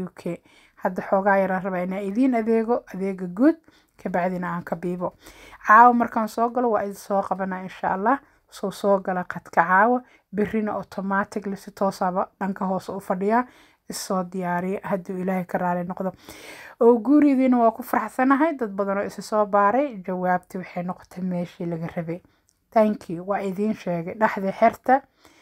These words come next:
tafaxayta, hubsiinana ku socda. Waayo, haddaadan isbaarinina, reer dabiibow, hadda waa malo malo, sax? Marka qofkii isbaaro, kabacdi wixii lagu soo sheego iskala tacaalo ee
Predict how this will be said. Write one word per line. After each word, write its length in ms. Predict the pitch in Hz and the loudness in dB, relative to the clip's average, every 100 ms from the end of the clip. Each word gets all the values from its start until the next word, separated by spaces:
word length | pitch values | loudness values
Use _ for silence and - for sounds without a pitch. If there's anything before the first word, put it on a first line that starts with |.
| _ _ - | _ _ -6
tafaxayta, 880 | 202 - 190 - 226 240 - 240 247 _ _ - _ _ _ - | -4 -4 -6 0 0 0 2 2 2 _ _ -20 _ _ _ -4
hubsiinana 640 | 214 - - 240 254 240 | -4 -2 4 6 8 6
ku 120 | - 196 | 2 -4
socda. 480 | - 185 175 175 - _ _ _ - | -6 -4 -4 -6 -8 _ _ _ -6
Waayo, 400 | 196 226 269 247 - | 4 6 8 4 2
haddaadan 560 | 220 190 220 220 247 254 | -4 4 6 6 2 -6
isbaarinina, 880 | - 202 208 196 208 208 269 233 220 - | -10 2 4 4 2 2 2 4 0 -2
reer 160 | 208 | -4
dabiibow, 540 | 202 196 226 233 202 233 _ _ - _ _ | -2 -2 0 2 2 2 _ _ -20 _ _
hadda 280 | - 196 208 | -8 -4 0
waa 180 | 202 196 | 4 4
malo 280 | 196 196 196 | 4 4 6
malo, 320 | 214 190 - _ | 6 6 2 _
sax? 220 | - - - - _ _ - | 4 4 4 -12 _ _ -14
Marka 240 | 190 - | -12 -10
qofkii 360 | - 208 - - | -8 -8 -8 -12
isbaaro, 500 | 214 - 202 196 277 - _ _ _ _ _ - | -12 -2 2 6 4 2 _ _ _ _ _ -8
kabacdi 500 | 196 196 202 202 214 | 0 0 0 -4 0
wixii 360 | 202 196 220 | 0 0 0
lagu 240 | 202 196 220 | 0 0 -4
soo 180 | - 196 | -2 -4
sheego 360 | - 196 190 | -2 -2 -2
iskala 380 | 202 - 202 214 | -6 -4 2 2
tacaalo 480 | - 196 202 202 240 | 2 2 4 2 0
ee 140 | 214 | -4